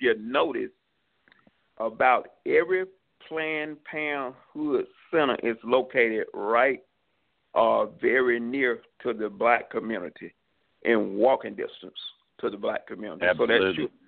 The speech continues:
Speaker 1: tell you a lot right there. And we are the main people that is walking in the, in the, in the mill, having our kids aborted, cutting down on the, uh, black population, and that's what was put there for, and that's why the Democrats are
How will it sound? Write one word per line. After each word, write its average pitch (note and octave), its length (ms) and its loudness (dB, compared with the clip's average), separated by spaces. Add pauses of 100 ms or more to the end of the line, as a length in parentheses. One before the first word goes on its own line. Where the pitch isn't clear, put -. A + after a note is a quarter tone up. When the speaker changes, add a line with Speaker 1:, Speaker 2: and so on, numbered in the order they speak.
(380)
Speaker 1:
tell F3 140 4
you D#3 120 2
a B2 40 -2
lot C3 240 -6
right A#2 240 -12
there. A#2+ 200 -10 (360)
And G#2 160 -16
we D3 220 -10
are C3 240 -6
the A2+ 140 -12
main B2+ 500 -12
people C#3 280 -12
that A2 260 -6
is G2 140 -18
walking B2 460 -4
in C#3+ 140 -4
the, E3+ 380 -10
in C3+ 140 -2
the, D#3+ 140 -4
in C3 180 -2
the F3 60 -8
mill, A#2 420 0 (400)
having A#2 360 2
our B2 240 0
kids C3 420 -6
aborted, D#3 400 -4 (880)
cutting B2+ 200 4
down A#2+ 180 -6
on A#2+ 160 -6
the, A#2 200 -8
uh, G#2+ 180 -2
black A#2+ 320 -2
population, B2+ 640 -6
and A2 120 -10
that's C3 220 -4
what G#2+ 160 -2
was A2+ 140 -10 (260)
put B2+ 280 0
there G2+ 300 -8
for, G#2+ 260 -6
and A2 160 -10
that's C3 200 -4 (200)
why B2+ 200 4
the G#2 100 -6
Democrats A#2+ 720 0 (460)
are A#2 180 2